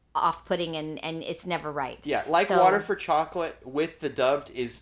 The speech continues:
Speaker 1: is
Speaker 2: is like a weird kung fu movie.
Speaker 1: Yeah, it's
Speaker 2: But with
Speaker 1: dreadful.
Speaker 2: the subtitles,
Speaker 1: It's
Speaker 2: it is
Speaker 1: beautiful.
Speaker 2: a sublime
Speaker 1: Yeah.
Speaker 2: experience,
Speaker 1: Yeah,
Speaker 2: for example.
Speaker 1: exactly. But I think that if you, again, even if you are intentionally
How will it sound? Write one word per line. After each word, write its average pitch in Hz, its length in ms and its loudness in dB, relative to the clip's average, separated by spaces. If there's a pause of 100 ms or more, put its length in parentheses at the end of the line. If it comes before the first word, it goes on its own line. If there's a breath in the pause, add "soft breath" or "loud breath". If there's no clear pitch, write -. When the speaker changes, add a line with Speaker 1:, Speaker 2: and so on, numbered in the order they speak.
Speaker 1:
is 180 300 0
Speaker 2:
is - 160 -10
like 131 220 0
a 123 60 0
weird 131 420 -4
kung 139 260 -4
fu 135 220 -4
movie. 127 220 -2
Speaker 1:
Yeah, 190 320 4
it's 170 140 -8
Speaker 2:
But 151 220 2
with 165 120 4
Speaker 1:
dreadful. 135 100 0
Speaker 2:
the 170 80 -2
subtitles, 156 600 -2
Speaker 1:
It's 185 140 -4
Speaker 2:
it 120 60 -2
is - 100 -2
Speaker 1:
beautiful. 165 140 -2 (200)
Speaker 2:
a 110 40 -4
sublime 113 520 -4
Speaker 1:
Yeah. 110 60 -10
Speaker 2:
experience, 82 560 -12
Speaker 1:
Yeah, 180 140 -6
Speaker 2:
for 156 160 0
example. 156 440 -4
Speaker 1:
exactly. 143 200 -14 (240 loud breath)
But 415 100 0
I 427 140 2
think 453 320 0
that 381 100 -2
if 294 160 -4
you, 277 320 -2 (720 loud breath)
again, 247 460 4
even 302 320 0
if 277 120 -2
you 254 140 -2
are 196 140 4
intentionally 269 1120 -4